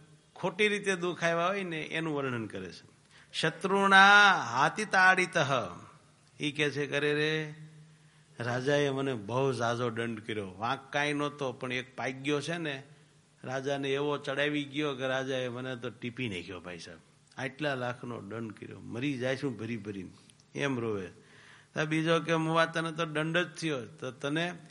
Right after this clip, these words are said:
તો, મને તો કે રાતે ચોર આવ્યા, શત્રુ આવ્યા, બહુ માર્યો ને બધું લઈ ગયા." બોલો, તને માર્યો જ નથી? અચ્છા, સુખી આવી રીતે થાય શું એકા બીજી?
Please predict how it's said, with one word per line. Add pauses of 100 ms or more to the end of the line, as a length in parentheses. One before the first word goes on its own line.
(200)
તો,
મને
તો
કે
રાતે
ચોર
આવ્યા,
શત્રુ
આવ્યા, (500)
બહુ
માર્યો
ને
બધું
લઈ
ગયા." (1600)
બોલો, (800)
તને
માર્યો
જ
નથી? (1040)
અચ્છા,
સુખી
આવી
રીતે
થાય
શું
એકા
બીજી?